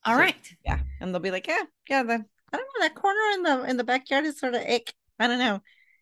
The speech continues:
Speaker 2: And that, <laughs> and so they'll be like, "Ick." <laughs>
Speaker 1: So with your glitter pumpkins, is that just compost material?
Speaker 2: N-,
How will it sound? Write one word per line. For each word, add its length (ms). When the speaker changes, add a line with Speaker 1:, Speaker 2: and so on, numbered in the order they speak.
Speaker 2:
And 200
that, 200
<laughs> 480
and 160
so 120
they'll 120
be 100
like, 180
"Ick." 280
<laughs> 80
Speaker 1:
So 200
with 200
your 300
glitter 280
pumpkins, 480
is 120
that 140
just 180
compost 440
material? 460
Speaker 2:
N-, 320